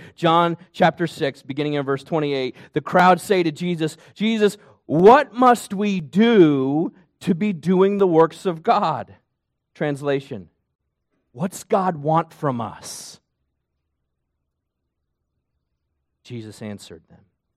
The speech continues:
"This is the work of God." You ready? That you believe. That's it.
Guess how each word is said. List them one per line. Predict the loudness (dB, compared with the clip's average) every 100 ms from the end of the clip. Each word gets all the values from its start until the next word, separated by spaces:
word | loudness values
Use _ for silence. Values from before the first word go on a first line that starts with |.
| _ _ _ _ _ _ _
"This | -16 0 2 2 -2
is | -2 -2
the | -4 0
work | 0 0 -2
of | -10 -4
God." | -2 -2 -4 -6
You | -4
ready? | 0 0 -2 -8 _ _ _ _ _ _ _ _ _
That | -20 -16
you | -14
believe. | -14 -14 -12 -10 -10 -10 -12 -16 _ _ _ _ _ _ _ _ _ _ _ -20
That's | -16 -8
it. | -8 -10